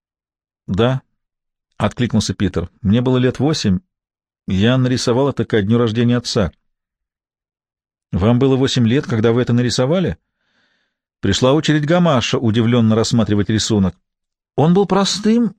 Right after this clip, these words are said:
изящным, чем-то сродни культовому голубю Пикассо. Всё сделано чуть ли не одной линией, но художнику удалось передать ощущение полёта, достоверность и любопытство.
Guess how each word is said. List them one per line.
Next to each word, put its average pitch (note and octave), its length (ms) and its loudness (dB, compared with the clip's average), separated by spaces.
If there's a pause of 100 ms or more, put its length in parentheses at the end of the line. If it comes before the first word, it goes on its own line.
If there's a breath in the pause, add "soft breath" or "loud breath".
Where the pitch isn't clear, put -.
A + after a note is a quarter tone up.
(240)
изящным, D3+ 920 0 (360)
чем-то F3 420 0
сродни D3 480 2
культовому D#3+ 580 2
голубю A2+ 360 2
Пикассо. - 560 -4 (760 soft breath)
Всё - 280 0
сделано F3+ 480 2
чуть F3 180 -2
ли F#3 60 2
не F3 100 4
одной F3 280 2
линией, G#2 540 -2 (160)
но A#2+ 200 0
художнику D3+ 500 0
удалось D3 340 0
передать D3 420 0
ощущение C#3 600 0
полёта, D#3 680 -2 (200)
достоверность D3 880 0
и D3 60 2
любопытство. D#3 720 -2